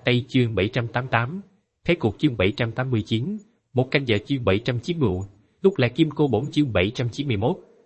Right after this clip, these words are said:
Không thấy Trường An chương bảy trăm chín mươi hai, Hẻm núi kỳ quái chương bảy trăm chín mươi ba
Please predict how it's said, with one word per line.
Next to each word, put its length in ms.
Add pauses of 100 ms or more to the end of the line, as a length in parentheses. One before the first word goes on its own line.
Không 220
thấy 180
Trường 160
An 260
chương 280
bảy 240
trăm 180
chín 180
mươi 80
hai, 360 (360)
Hẻm 240
núi 160
kỳ 100
quái 180
chương 180
bảy 160
trăm 200
chín 160
mươi 140
ba 340